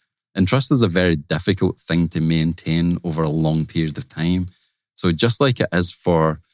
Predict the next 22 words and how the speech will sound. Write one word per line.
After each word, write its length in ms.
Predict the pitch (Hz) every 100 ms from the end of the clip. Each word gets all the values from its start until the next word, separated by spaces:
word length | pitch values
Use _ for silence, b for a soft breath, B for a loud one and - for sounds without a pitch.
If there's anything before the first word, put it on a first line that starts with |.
| _ _
couples, 800 | - 92 92 104 98 90 87 - - _
how 180 | - 107
many 280 | 127 131 117
people 360 | 101 101 101 90
have 180 | 90
not 480 | 82 80 82 87 85 - _ _ _
just 160 | 95 87
looked 400 | 85 87 - -
over 220 | 92 85
the 100 | 82
shoulder 420 | - 85 85 85
of 140 | 82 78
what 140 | 87
a 60 | -
partner's 480 | - 82 78 85 78
doing 280 | 85 85
online? 540 | 82 80 78 78 85 85
How 80 | 107
many 180 | 107 104
people 260 | 107 101 90
have 140 | 82
not 380 | 85 85 85 87